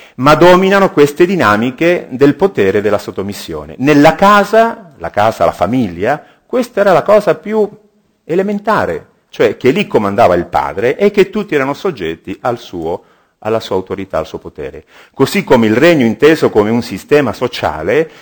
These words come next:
era guidato da questa gerarchia, eh, in mano a, a, alla testa c'era proprio il sommo sacerdote con tutto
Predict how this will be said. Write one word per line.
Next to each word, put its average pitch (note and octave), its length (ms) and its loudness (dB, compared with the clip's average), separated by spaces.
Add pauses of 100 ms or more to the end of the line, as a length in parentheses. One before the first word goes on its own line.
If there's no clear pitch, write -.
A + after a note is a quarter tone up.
(180)
era C#3 360 6
guidato B2+ 520 4
da G#2+ 120 2
questa C3+ 360 0
gerarchia, G#2+ 1000 0 (420)
eh, F2 280 -8
in G2+ 140 -6
mano G2 440 0
a, D#2+ 60 -6
a, E2 840 -6
alla D#2+ 200 -10
testa A#2+ 380 -2
c'era G2 320 2
proprio G#2+ 340 -2
il F2+ 80 -6
sommo A2 240 0
sacerdote G#2 640 -2
con F2+ 200 -10
tutto G#2 460 -4